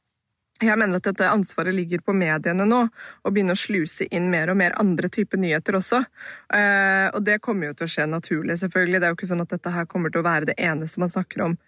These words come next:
fram til liksom sommeren, men, men jeg bare, det må, jeg, jeg skulle virkelig ønske at det kunne skje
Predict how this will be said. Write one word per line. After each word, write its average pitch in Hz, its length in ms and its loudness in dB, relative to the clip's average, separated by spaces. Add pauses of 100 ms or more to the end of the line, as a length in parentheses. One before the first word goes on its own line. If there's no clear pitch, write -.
(400)
fram 160 280 -2
til 175 280 0
liksom 170 320 0
sommeren, 214 460 2
men, 214 240 4 (460)
men 214 120 2
jeg 220 140 2
bare, 214 220 2 (440)
det 254 120 2
må, 240 260 4
jeg, 247 240 0
jeg - 160 -2
skulle 359 240 0
virkelig 294 300 -2
ønske 220 180 -2
at 202 80 -4
det 202 80 -4
kunne 214 180 2
skje 175 200 2